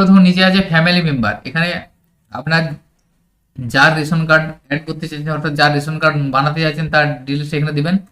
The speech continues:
ফার্স্ট নেমের জায়গায় নাম লিখবেন, মিডল নেমের জায়গায় ও লাস্ট নেমের জায়গায় এটা আপনার বাচ্চার নামটা লিখে দিবেন। লিখে দেওয়ার পর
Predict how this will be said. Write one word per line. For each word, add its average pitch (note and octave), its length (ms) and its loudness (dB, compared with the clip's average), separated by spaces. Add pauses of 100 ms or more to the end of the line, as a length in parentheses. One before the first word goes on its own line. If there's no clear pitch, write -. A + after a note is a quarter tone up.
(340)
ফার্স্ট C#3+ 220 2
নেমের D#3+ 200 -2
জায়গায় E3+ 260 2
নাম D3+ 100 4 (100)
লিখবেন, E3 300 -2
মিডল D3+ 240 -2
নেমের D#3+ 220 -2
জায়গায় F3 320 0
ও - 20 -2 (120)
লাস্ট D3 180 4
নেমের D#3+ 180 -4
জায়গায় E3+ 180 -4
এটা F#3 100 0 (880)
আপনার C3 260 0
বাচ্চার D#3+ 320 2
নামটা D#3 240 -2
লিখে D#3 200 -4
দিবেন। G#3+ 140 0 (540)
লিখে D#3 220 4
দেওয়ার F3 180 2
পর F3+ 80 0